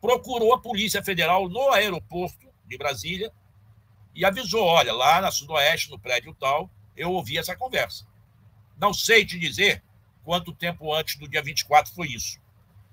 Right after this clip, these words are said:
O que eu sei pelas informações que eu recebi na época é que no dia vinte e quatro, quando descobriram a bomba, porque o motorista do caminhão, um caminhão de querosene de aviação, tá?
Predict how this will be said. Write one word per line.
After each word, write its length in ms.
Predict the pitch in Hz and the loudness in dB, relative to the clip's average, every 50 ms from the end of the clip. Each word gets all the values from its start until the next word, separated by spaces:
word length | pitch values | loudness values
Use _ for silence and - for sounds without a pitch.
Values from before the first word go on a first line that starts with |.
| _ _ - | _ _ -18
O 100 | - - | -18 -12
que 140 | - - 247 | -2 2 2
eu 100 | 254 214 | 4 4
sei 360 | - - - 202 214 202 - | 4 2 4 6 6 6 6
pelas 260 | - 151 156 147 123 | 4 -2 -4 -4 -6
informações 560 | 151 147 - 160 156 147 120 - - 143 127 | -8 -8 -6 -6 -4 -4 -4 -4 -6 -8 -8
que 60 | - 139 | -6 -4
eu 40 | |
recebi 420 | 127 143 127 - 127 113 98 113 110 | -4 -4 -4 -4 -6 -6 -6 -2 0
na 120 | 120 123 | 4 6
época 420 | 127 151 160 151 - - _ - - _ _ _ _ _ _ _ _ _ _ _ _ _ _ _ - | 6 6 6 4 2 -6 _ -20 -20 _ _ _ _ _ _ _ _ _ _ _ _ _ _ _ -2
é 120 | - 156 | 0 2
que 160 | 180 - - 247 | 2 0 -2 -6
no 180 | 247 285 294 | -6 -6 -4
dia 300 | 208 - - 190 185 170 | 0 2 4 6 4 4
vinte 280 | 135 131 151 139 - - | 4 0 -6 -8 -10 -10
e 60 | - | -8
quatro, 460 | - - 151 175 156 - - - 123 - - _ _ _ _ - - _ _ _ - - | -2 2 4 4 4 2 0 -12 -20 -20 -20 _ _ _ _ -20 -20 _ _ _ -8 -2
quando 400 | 180 226 254 262 254 262 247 - - _ | 0 2 2 0 0 -4 -12 -14 -16 _
descobriram 800 | - 147 - - - 165 160 123 165 208 247 254 240 220 185 160 | -4 -2 -2 -2 -2 -4 -8 -4 0 2 4 6 6 6 6 4
a 60 | 139 | 2
bomba, 340 | 110 95 202 220 190 - 110 | 0 0 -2 -2 -4 -6 -10
porque 260 | - 110 101 - - | -16 -18 -16 -12 -12
o 40 | 143 | -10
motorista 680 | 139 156 151 - 170 156 156 190 214 233 - - 208 202 | -8 -8 -8 -6 -6 -4 -2 -2 -2 -2 -2 -4 -8 -8
do 100 | 175 170 | -10 -8
caminhão, 540 | - 165 170 151 135 131 139 151 165 190 - _ _ _ _ _ _ _ _ | -8 -6 -4 -4 -2 0 0 0 0 -2 -4 _ _ _ _ _ _ _ _
um 80 | - 120 | -20 -10
caminhão 360 | - - 156 147 143 151 175 | -6 -6 -4 -2 -2 -4 -4
de 100 | 170 120 | -4 -6
querosene 760 | - - - 196 214 196 170 117 101 117 147 208 247 254 247 220 | -6 0 0 2 2 2 -2 -2 -2 0 2 2 2 0 0 -2
de 60 | 220 | -2
aviação, 480 | 196 190 214 170 - - 120 101 90 - - | -2 0 -2 -4 -4 -6 -8 -10 -14 -14 -12
tá? 200 | - 120 - | -10 -10 -10